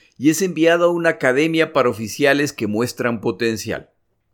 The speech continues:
A los pocos años se desata la Primera Guerra Mundial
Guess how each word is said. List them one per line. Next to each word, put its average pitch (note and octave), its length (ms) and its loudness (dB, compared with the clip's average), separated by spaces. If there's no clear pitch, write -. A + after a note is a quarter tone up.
A G2 120 0
los A2+ 140 0
pocos F#3 360 2
años G3 300 2
se D#3+ 80 2
desata D#3+ 420 4
la C3+ 160 2
Primera C#3 380 4
Guerra E3 280 4
Mundial D3 640 0